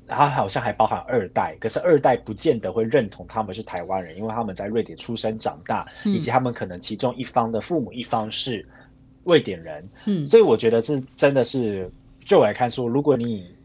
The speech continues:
Speaker 1: 其他，比方你要跟英国、法国、德国比，我们的人是真的很少。
Speaker 2: 嗯，嗯，很少哈。
Speaker 1: 对。
Speaker 2: 那很少，你会因为
Speaker 1: 对。
Speaker 2: 你是台湾人，因为是少数，而且我们亚洲人是很明显看得出来嘛，哈。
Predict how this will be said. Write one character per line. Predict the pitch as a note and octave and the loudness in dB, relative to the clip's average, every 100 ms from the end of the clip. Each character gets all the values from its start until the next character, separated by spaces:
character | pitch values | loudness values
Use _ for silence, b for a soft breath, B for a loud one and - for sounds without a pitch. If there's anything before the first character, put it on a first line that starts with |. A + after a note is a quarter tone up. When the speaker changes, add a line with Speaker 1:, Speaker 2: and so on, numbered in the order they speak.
| - | -14
Speaker 1:
其 | - B2+ | -8 -6
他， | B2+ B2+ | -2 -2
比 | - G#2+ | -2 -4
方 | A#2 | -2
你 | |
要 | G#2 | -4
跟 | A2+ A#2+ B2 | -4 -4 -4
英 | C#3+ | -8
国、 | D3 F#2 F#2+ | -6 -6 -6
法 | - A2 | -4 -4
国、 | - F#2+ | -4 -8
德 | F#2+ G#2 G2+ | -4 -4 -4
国 | G#2+ | -4
比， | G2+ F2+ | -6 -8
我 | G2 G#2 | -4 -4
们 | F#2+ G2 | -4 -6
的 | G#2 G2+ | -2 -2
人 | F#2+ F#2+ G2+ | -4 -6 -10
是 | A2+ | -12
真 | G2+ B2+ A2+ | -6 -4 -4
的 | G#2+ F#2 | -4 -8
很 | E2+ E2+ F#2+ | -10 -14 -12
少。 | - - - - | -8 -8 -12 -6
Speaker 2:
嗯， | G3 G3 F#3 E3+ E3+ | 0 2 0 -4 -2
嗯， | E3+ D3+ - B B B | -2 -2 -6 B B B
很 | - E3 | -6 -4
少 | G3 - - | -2 -4 -6
哈。 | - D#3+ - B B B | -6 -10 -10 B B B
Speaker 1:
对。 | F#4+ | 2
Speaker 2:
那 | G#4 | 4
很 | D#4+ B3+ | 4 2
少， | C#4+ F#3+ | 2 0
你 | E3 - | 2 4
会 | A#3+ A#3+ | 4 4
因 | A#3 | 2
为 | B3 A3+ | 2 2
Speaker 1:
对。 | G3+ B B - | -2 B B 0
Speaker 2:
你 | |
是 | B3+ F#3 | 0 0
台 | E3 | 0
湾 | D3 D3+ | 2 2
人， | D3 C#3 C#3+ | 0 0 0
因 | G#3 | 2
为 | |
是 | A#3+ | 2
少 | A3+ C#3+ C#3 | 0 -2 -4
数， | - F#3+ | -2 0
而 | A#3 | 2
且 | B3 F3 | 2 2
我 | - | 0
们 | D3+ D#3 | -4 -2
亚 | F3+ D#3+ | -2 -2
洲 | A3+ G#3 | 0 0
人 | F3 | 0
是 | G3+ | 0
很 | |
明 | E3 E3+ | 0 0
显 | F#3+ | 0
看 | D3+ F3 | -2 -2
得 | D#3 | -2
出 | C#3+ D3 | -2 -4
来 | - - | -4 -8
嘛， | - | -12
哈。 | D#3+ - | -10 -10